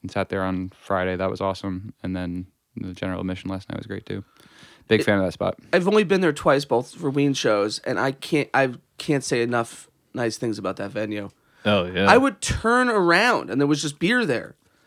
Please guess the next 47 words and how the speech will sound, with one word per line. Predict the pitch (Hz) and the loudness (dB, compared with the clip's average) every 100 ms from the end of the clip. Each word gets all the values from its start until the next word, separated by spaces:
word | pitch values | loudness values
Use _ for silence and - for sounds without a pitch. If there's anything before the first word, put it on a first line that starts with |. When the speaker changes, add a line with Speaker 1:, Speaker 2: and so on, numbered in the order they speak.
| _ - | _ 2
Speaker 2:
Like, | 170 | 4
we | 175 233 | 4 4
were | 247 | 4
in | 208 | 4
front | - 226 | 4 6
of | 214 175 | 4 4
the | 160 | 6
Speaker 1:
<laughs> | 156 | 6
Speaker 2:
bar, | 220 226 135 135 - | 6 6 4 2 0
Speaker 1:
Yeah. | 214 95 92 | 2 2 2
Speaker 2:
and | 165 | 2
it | 185 | 2
was | 190 | 2
almost | 220 196 185 | 4 2 2
never | 202 220 | 4 4
a | 208 | 6
line. | 190 240 254 135 104 | 6 4 4 0 0
And | 156 175 | 0 2
you | |
would | 208 | 0
just | 196 - | -2 -2
turn | 226 208 | 0 4
around | 202 220 | 4 6
and | 180 | 6
be | 170 | 6
like, | 160 147 | 6 4
"Yell | 156 | 4
me | 156 | 4
take | 147 139 | 2 2
two." | - 143 156 156 | 4 6 6 4
And | 156 | 2
it | |
was | 156 | 2
just | 175 - | -2 2
so, | 220 190 - - - | 2 2 -2 -20 0
like, | 190 175 | 4 4
it | 165 165 | 4 4
just | 208 196 | 2 2
was | 185 156 - _ _ _ - | -2 -2 -10 _ _ _ 0
everything. | 180 208 196 214 196 - | 2 2 0 0 0 2
I | 175 | 2
don't | 226 | 4
know. | 160 165 | 4 2
It's, | 165 - - | 0 -2 -2
it's | 160 | 0
hard | 165 220 | 4 4
to, | 202 - | 2 -4